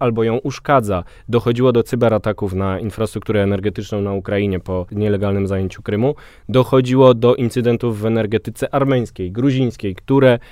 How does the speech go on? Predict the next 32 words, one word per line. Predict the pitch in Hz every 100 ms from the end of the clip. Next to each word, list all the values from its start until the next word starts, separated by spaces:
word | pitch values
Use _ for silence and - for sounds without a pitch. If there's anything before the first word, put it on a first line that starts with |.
| -
można | - 120 120
podejrzewać | 113 113 110 107 104 -
o | 104
ros-, | 98 -
rosyjski | 113 104 - 110 -
ślad. | 101 107 120 - - - -
Rosjanie | 131 - 135 131 131 131 131 -
niszczyli | 117 127 - 127 120 123
też | - 107 -
infrastrukturę | 123 110 110 104 104 - 110 101
na | 98 104
Ukrainie, | 104 123 139 151
teraz | 131 196 196 143 -
też | 143 127
grożąc, | 120 131 120 127 131
że | 113 120
zniszczą | 113 131 131 98
ciepłownie | 90 104 127 131 120 120
ukraińskie, | 110 113 110 107 -
że | 104
dokonają | 107 110 113 113 110
ataków, | 120 135 127 120
w | -
tym | 147 139
taktycznych | 127 - 143 131 120 117
ataków | 110 110 113
jądrowych, | 107 101 113 131 135 - - -
na | 117
infrastrukturę | 131 131 135 - 135 127 120
energetyczną | 120 120 120 117 120 127
tego | 131 143
kraju. | 143 165 127